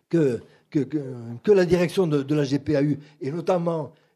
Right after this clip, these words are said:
euh, ici, ce, ce, euh, c'est un Toulousain qui a, qui a essentiellement prononcé ça à, à Paris, c'est Alain Rébaud. Euh, parce que Benny Lévy, qui était le, le grand chef théorique, lui était, était à la ramasse, il, il était complètement, euh, annihilé, annihilé, il pouvait plus rien dire.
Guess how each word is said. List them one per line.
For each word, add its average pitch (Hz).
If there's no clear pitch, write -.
euh, 127
ici, 175
ce, 123
ce, 190
euh, 127
c'est 156
un 147
Toulousain 196
qui 156
a, 127
qui 170
a 165
essentiellement 147
prononcé 151
ça 117
à, 117
à 113
Paris, 147
c'est 143
Alain 165
Rébaud. 139
Euh, 117
parce -
que 160
Benny 160
Lévy, 165
qui 151
était 135
le, 113
le 117
grand 147
chef 151
théorique, 151
lui 131
était, 135
était 139
à 147
la 151
ramasse, 131
il, 113
il 107
était 127
complètement, 151
euh, 110
annihilé, 143
annihilé, 156
il 156
pouvait 156
plus -
rien 143
dire. 113